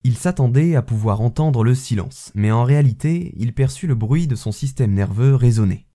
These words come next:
Alors convaincu qu'on ne pouvait pas trouver le véritable silence, il se mit à créer son œuvre la plus populaire, quatre trente-trois.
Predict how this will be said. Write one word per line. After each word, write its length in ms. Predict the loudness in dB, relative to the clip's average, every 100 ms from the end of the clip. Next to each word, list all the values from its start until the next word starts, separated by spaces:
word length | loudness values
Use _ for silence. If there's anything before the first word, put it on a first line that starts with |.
| _ _
Alors 300 | -2 0 0
convaincu 600 | 0 2 4 4 2 0
qu'on 120 | 0
ne 100 | 0
pouvait 300 | 0 0 -2
pas 220 | 0 0 0
trouver 400 | 0 0 0 -2
le 80 |
véritable 560 | 2 2 2 -2 -4 -6
silence, 600 | -8 -2 0 0 -4 -16 -4
il 160 | -4
se 140 | 0 -2
mit 100 | 0
à 80 | -2
créer 260 | 0 0 0
son 280 | -2 0
œuvre 260 | 2 2 0
la 100 | -4
plus 160 | -4 -6
populaire, 720 | -2 -2 -2 0 2 2 0 -8 _
quatre 280 | 2 2 -2
trente-trois. 600 | -4 -4 -4 -8 -12 -20